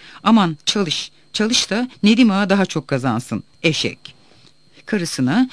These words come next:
ufacık gözleriyle zavallıca baktı. "Ne dersen de avrat. Gayri hayır diyecek gücüm kalmadı. Ha şöyle, yola gel. Geldim, geldim. Yola da geldim. Hatada. Bundan böyle boyundurağı da çekseler gitmem demem."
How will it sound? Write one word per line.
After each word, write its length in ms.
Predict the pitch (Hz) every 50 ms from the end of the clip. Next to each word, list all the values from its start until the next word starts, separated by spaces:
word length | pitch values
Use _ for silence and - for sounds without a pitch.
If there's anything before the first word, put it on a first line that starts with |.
| - - -
ufacık 380 | 214 - 247 208 165 175 -
gözleriyle 440 | - 156 165 143 151 151 143 156 156
zavallıca 640 | 139 175 196 202 185 151 127 123 123 - 165 160
baktı. 400 | 139 131 131 - - - 127 - - _ _ _ _ _ - -
"Ne 140 | 214 233 170
dersen 400 | 165 151 147 - 202 175 160 143
de 80 | 139
avrat. 360 | - 120 120 120 123 104 - - - _ _ _ _ _ _ _ _ -
Gayri 360 | 226 240 233 226 214 214 202 - - _
hayır 320 | - 226 247 247 214 165
diyecek 340 | 175 180 170 156 185 190 -
gücüm 240 | 170 151 160 180 175
kalmadı. 540 | - 151 135 127 123 - - - - - - _ _ _ _ _
Ha 140 | - - 240
şöyle, 340 | 226 - 247 226 220 208 196
yola 360 | 220 240 185 180 185 185 185
gel. 240 | 156 143 131 123 147 - _ _ _ _ - - _
Geldim, 460 | - 208 220 214 208 185 214 165 135 117
geldim. 400 | - 160 170 165 156 147 139 113 - - _ _ _ _ _ - _ _ _ _ -
Yola 220 | 196 220 226 220
da 60 | 180
geldim. 540 | 151 143 147 135 139 139 135 165 208 233 233 - _ _ _ _ _ _ _ - - - - _ _ _ _ _ _ _ _ _ _ _
Hatada. 480 | - - 196 - - 156 139 - 98 - - _ _ _ _ _ -
Bundan 380 | 202 226 226 233 269 277 254 196
böyle 360 | 156 135 113 127 180 214 - _ _ -
boyundurağı 640 | 185 214 226 220 214 190 202 190 185 175 170 147 -
da 60 | 143
çekseler 640 | - - 175 - - 160 139 147 160 202 - - -
gitmem 420 | 165 185 - - 175 170 175 170
demem." 320 | 131 131 123 120 117 110